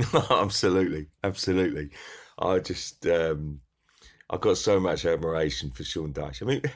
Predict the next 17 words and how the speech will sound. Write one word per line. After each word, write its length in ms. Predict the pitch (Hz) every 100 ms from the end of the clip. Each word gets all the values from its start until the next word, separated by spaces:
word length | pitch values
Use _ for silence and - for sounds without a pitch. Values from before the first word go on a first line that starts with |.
| -
<laughs> 200 | - -
you 80 | 139
know, 140 | 92 - _
he 60 | 120
took 200 | - 156
a 60 |
bit 180 | 139 139
of 60 | 101
stick 300 | - 110 110
after, 420 | 98 90 - 90
after 280 | 85 90 -
Liverpool, 440 | 90 101 95 - 78
and 100 | 101
I 20 |
was 120 | 107
thinking, 260 | 202 196 214
seriously, 720 | - 302 302 285 370 311